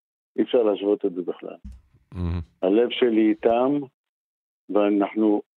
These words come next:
Speaker 1: מחבקים אותם, ואנחנו,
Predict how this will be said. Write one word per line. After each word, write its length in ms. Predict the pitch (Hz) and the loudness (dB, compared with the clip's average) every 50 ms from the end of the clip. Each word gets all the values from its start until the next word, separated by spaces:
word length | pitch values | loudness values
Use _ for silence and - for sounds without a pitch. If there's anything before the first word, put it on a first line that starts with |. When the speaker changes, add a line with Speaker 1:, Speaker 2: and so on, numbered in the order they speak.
| _ _ _ _ _ _ _ - | _ _ _ _ _ _ _ -8
Speaker 1:
מחבקים 560 | 107 104 - 101 - - - - 127 127 131 | -6 -4 -4 -4 -6 -4 0 0 2 4 2
אותם, 460 | 131 127 - - 135 - 135 139 139 131 120 104 101 | 2 2 0 0 0 2 2 0 -2 -4 -6 -4 -2
ואנחנו, 600 | 101 98 95 90 - 107 107 104 104 107 104 | -2 0 0 -2 -4 -2 -2 0 0 0 -2